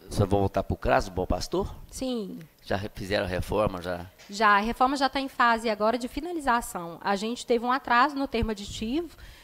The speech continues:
Speaker 2: é, por uma, uma questão de,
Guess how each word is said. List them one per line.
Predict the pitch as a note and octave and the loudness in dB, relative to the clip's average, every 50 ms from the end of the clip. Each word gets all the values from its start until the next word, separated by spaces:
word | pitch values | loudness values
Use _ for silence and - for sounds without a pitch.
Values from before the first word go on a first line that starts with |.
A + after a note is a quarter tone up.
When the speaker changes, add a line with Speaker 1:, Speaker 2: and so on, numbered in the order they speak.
| - _ - | -20 _ -6
Speaker 2:
é, | F#3 F#3+ G3 F#3+ F#3+ F#3+ F#3 F#3 F3 F3 E3+ - - - - - F2 - - _ _ _ _ _ - | 0 2 4 4 6 4 4 2 0 -2 -4 -6 -8 -12 -16 -20 -20 -20 -20 _ _ _ _ _ 0
por | A3+ G#3+ G#3 | 2 4 4
uma, | G#3 G3 G#3+ G#3+ F#3+ | 2 2 0 -2 0
uma | A3 G#3+ G#3+ | 2 0 0
questão | - F#3+ F3 - - G#3+ G3+ G#3 | 0 -2 -4 0 0 0 0 0
de, | G#3 F#3 G3+ A3 G#3+ G#3 G#3 G3+ G3 F#3+ F3+ F3+ E3+ | -2 -4 -4 -2 -2 -2 -2 -2 -4 -4 -4 -6 -10